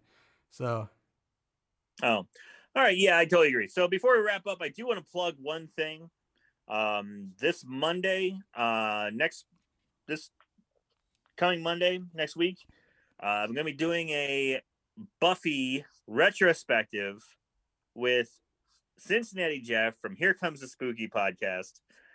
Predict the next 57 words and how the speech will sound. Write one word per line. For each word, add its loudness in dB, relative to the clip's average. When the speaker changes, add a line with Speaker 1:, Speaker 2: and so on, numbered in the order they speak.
Speaker 2:
I -6
should 2
have 2
said 2
this -4
at -16
the -18
beginning -4
of -6
the -6
show, -2
but -2
if -14
you -2
guys 2
aren't 2
listening -4
to -2
Here 0
Comes -2
the -12
Spooky 0
podcast, 0
you're -12
doing -4
something -6
wrong. -4
Tune 2
in 0
to 0
'em, -4
to -2
your 2
second 0
favorite 2
podcast. -4
Here 2
Comes -2
the -10
Spooky -6
is -4
doing 0
a -4
great 2
job, 2
and -2
we're, 0
me -4
and -2
Cincinnati -2
Jeff 2
are -4
gonna -2
sit -6
down 2
and -8
talk 0